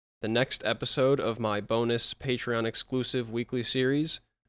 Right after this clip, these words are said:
will be one of the ninety-five countries that I've knocked off the main list. So, if you want to support the show and gain some exclusive Forgotten Lands content, feel free to check me out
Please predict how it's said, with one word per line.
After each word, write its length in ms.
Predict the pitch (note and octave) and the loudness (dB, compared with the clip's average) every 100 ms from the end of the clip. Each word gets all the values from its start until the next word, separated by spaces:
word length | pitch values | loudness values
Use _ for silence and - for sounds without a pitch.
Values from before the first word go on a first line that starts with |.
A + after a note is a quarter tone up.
| _ | _
will 200 | A#2+ A#2+ | 2 2
be 200 | A#2+ A#2 | 2 -2
one 360 | A2+ A2+ B2 B2+ | 0 2 4 4
of 260 | G#2+ G#2+ | 2 0
the 80 | A2 | 0
ninety-five 640 | G#2+ A2 A2+ A#2 G#2+ G2+ - | 0 2 0 0 0 0 2
countries 560 | C#3+ C3 A2 G2+ G#2+ | 2 2 -2 -4 -4
that 140 | A2+ G2+ | -2 0
I've 280 | G2+ - | 0 -2
knocked 380 | A#2 A#2 A2+ - - | 0 2 0 -4 -4
off 260 | F2+ - | -4 -4
the 80 | F#2+ | -8
main 300 | G2 F#2+ F#2 | -6 -6 -4
list. 560 | A2 A2 - - - - _ _ _ _ _ | -2 -2 -2 -10 -12 -18 _ _ _ _ _
So, 320 | - A#2 A#2+ B2+ | -4 2 4 4
if 120 | - | 2
you 60 | |
want 140 | A2 G#2+ | -2 -2
to 80 | G#2 | -4
support 380 | G#2+ B2+ G#2+ | -4 -2 -2
the 60 | G2+ | -2
show 360 | - G#2 A2+ - | -4 0 0 0
and 380 | A#2 C3+ C#3 B2+ | 4 4 4 4
gain 300 | A#2 A#2 B2+ | 2 2 0
some 180 | B2+ G#2 | -2 -4
exclusive 680 | - - B2 C#3+ - A2+ - | -4 -4 0 0 0 -4 -4
Forgotten 480 | G#2 G2 F2+ G2 | -4 -2 -2 -4
Lands 240 | G2 G2+ - | -6 -8 -4
content, 520 | C3 B2 B2+ C#3 - _ _ _ _ _ - | 0 0 2 0 0 _ _ _ _ _ -6
feel 200 | A#2+ A#2+ | 0 0
free 200 | - A2+ | 0 -2
to 80 | G#2 | -2
check 260 | - G#2 | -4 -2
me 100 | B2 | 2
out 240 | B2 B2+ | 4 2